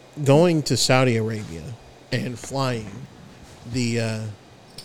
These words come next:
uh, the lettuce, guacamole, bacon, tomato flag. <laughs> That's a,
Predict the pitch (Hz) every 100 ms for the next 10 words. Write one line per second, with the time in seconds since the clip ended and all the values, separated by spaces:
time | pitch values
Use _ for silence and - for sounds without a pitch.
0 | - - - 117 101 78 - - - -
1 | _ - - - - - - 120 117 110
2 | 104 - - - - - 123 127 120 117
3 | - - - - 143 123 113 117 117 117
4 | 117 113 107 - - - - - - -
5 | - 127 117 123 110 113 113 107 - -
6 | - - - - - - - 120 120 113
7 | 110 110 - 123 113 - - - - -
8 | - - - - - _ - - - -
9 | _ _ _ _ _ _ _ _ _ _
10 | _ _ _ _ _ _ 165 - - -
11 | _ _ _ _ _ _ _ _ _ _
12 | _ _ _ _ 110 - - 101 107